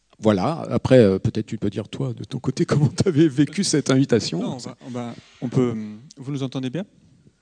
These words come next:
Speaker 2: Ouais. Euh, on peut parler de l'expo directement, parce que
Speaker 1: C'est encore mieux,
Speaker 2: elle
Speaker 1: c'est
Speaker 2: était
Speaker 1: sûr.
Speaker 2: dense et il y a une heure, et puis ça m'est arrivé des fois d'être à court de temps. Mais, euh, oui,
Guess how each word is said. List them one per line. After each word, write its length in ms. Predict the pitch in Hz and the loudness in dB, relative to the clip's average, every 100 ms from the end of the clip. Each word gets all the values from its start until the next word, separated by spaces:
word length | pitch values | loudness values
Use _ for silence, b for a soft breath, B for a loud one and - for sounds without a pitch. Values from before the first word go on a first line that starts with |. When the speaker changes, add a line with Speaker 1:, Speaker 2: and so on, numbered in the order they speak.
| _ _ _ - | _ _ _ -10
Speaker 2:
Ouais. 160 | 117 104 B B _ | -8 -8 B B _
Euh, 380 | 123 120 120 123 - _ _ _ | -10 -8 -10 -14 -20 _ _ _
on 80 | 123 | -4
peut 140 | 127 | -2
parler 240 | 120 117 113 | -2 -4 -6
de 60 | |
l'expo 340 | 110 - - 165 | -10 -10 -8 -6
directement, 520 | 123 110 - 151 165 - _ | -6 -8 -10 -10 -12 -18 _
parce 160 | 139 - | -20 -10
que 100 | 110 | -8
Speaker 1:
C'est 100 | 104 | -6
encore 260 | 107 98 | -6 -6
mieux, 120 | 101 | -4
Speaker 2:
elle 60 | 123 | -4
Speaker 1:
c'est 60 | 120 | -2
Speaker 2:
était 160 | 127 | -4
Speaker 1:
sûr. 40 | 117 | -2
Speaker 2:
dense 360 | 139 165 - | -2 -4 -6
et 100 | 127 | -6
il 60 | 117 | -6
y 40 | |
a 320 | 110 104 104 - | -6 -10 -14 -12
une 180 | 123 123 | -10 -8
heure, 320 | 139 156 143 | -10 -10 -14
et 40 | 120 | -16
puis 120 | - | -16
ça 160 | 123 | -12
m'est 80 | 110 | -10
arrivé 240 | 107 117 127 | -10 -10 -12
des 140 | 117 | -12
fois 100 | 135 | -12
d'être 200 | 120 - | -12 -14
à 60 | 107 | -18
court 280 | - 127 | -18 -18
de 100 | 113 | -18
temps. 240 | 110 127 135 _ B B B B B B | -18 -18 -18 _ B B B B B B
Mais, 200 | 127 123 | -6 -2
euh, 340 | 117 113 113 120 - - - | -2 -2 -4 -8 -16 -20 -6
oui, 180 | 131 | -4